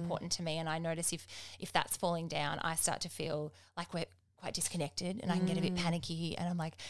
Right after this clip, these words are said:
Speaker 1: and I, I, we've, it's something that I reckon I've brought up from time to time in our relationship. And I even say that, I said, like, "That really does make me feel
Speaker 2: Mm.
Speaker 1: close to you and, um, and valued and loved." So that's,
Speaker 2: Mm.
Speaker 1: like, it is important to me. And, and he, c-, yeah,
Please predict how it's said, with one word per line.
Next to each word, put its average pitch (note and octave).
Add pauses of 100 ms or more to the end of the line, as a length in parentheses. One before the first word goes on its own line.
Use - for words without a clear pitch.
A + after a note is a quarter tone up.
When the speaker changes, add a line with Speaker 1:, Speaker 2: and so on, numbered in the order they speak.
(180)
Speaker 1:
and G#3
I, B3
I, C4
we've, C4
it's -
something A3
that D#3
I G2+ (160)
reckon E3
I've D#3
brought D3+
up -
from E3+
time E3
to E3
time E2+
in -
our -
relationship. -
And F3
I -
even E3
say -
that, F2+
I F3+
said, F#3
like, -
"That -
really F3+
does -
make E3
me F3
feel - (220)
Speaker 2:
Mm. F#3
Speaker 1:
close G#3+
to F#3
you D#3
and, D#3 (160)
um, E3+
and F3
valued F3
and E3+
loved." E3+
So F#3
that's, F3
Speaker 2:
Mm. D#3+
Speaker 1:
like, F3
it F3
is E3+
important F3
to B3
me. E4 (420)
And, F3 (440)
and F3+
he, F3+
c-, -
yeah, F#3+